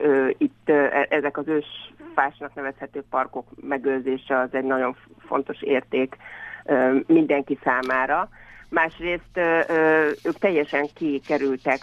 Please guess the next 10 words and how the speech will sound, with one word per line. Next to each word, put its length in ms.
bármiféle 560
döntéshozatalból, 1160
ugye, 200
ami 200
tulajdonképpen 680
a 80
ke-, 360
kerület 440
területén, 760
ö, 380